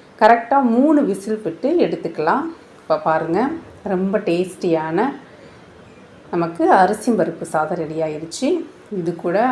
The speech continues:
அப்பளம், ஊறுகாய், மிச்சர் இந்த மாதிரி வச்சு சாப்பிடும்போது நமக்கு டேஸ்ட்டு ரொம்ப அருமையா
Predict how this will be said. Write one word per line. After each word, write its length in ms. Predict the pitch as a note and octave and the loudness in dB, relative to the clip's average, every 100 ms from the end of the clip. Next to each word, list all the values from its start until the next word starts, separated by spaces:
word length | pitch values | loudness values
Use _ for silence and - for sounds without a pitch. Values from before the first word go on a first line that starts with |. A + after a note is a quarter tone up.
| F3 | 0
அப்பளம், 500 | - - E3+ E3 E3 E3 | -2 -2 0 0 -2 -2
ஊறுகாய், 520 | F3+ F3 E3+ E3 E3 E3 - - - - - - | -2 -4 -6 -6 -8 -12 -20 -20 -20 -20 -18 -4
மிச்சர் 360 | A3+ A3+ - A3+ G3 | -4 -2 -2 0 0
இந்த 140 | F3+ F3+ | 0 0
மாதிரி 180 | F#3 G3+ F#3+ | 2 2 0
வச்சு 240 | - - A3+ | -2 -4 -4
சாப்பிடும்போது 580 | E3+ C#3+ F3+ E3 D#3+ F#3+ | -4 -6 -6 -6 -4 -4
நமக்கு 300 | G3+ - - G#3+ G#3+ | -4 -4 -4 -4 0
டேஸ்ட்டு 440 | G#3+ B3 - F#3 E3 | 2 2 0 0 0
ரொம்ப 280 | E3+ G3+ A#3 F3 | -2 0 2 2
அருமையா 380 | D#3+ E3+ E3+ | 2 -2 -2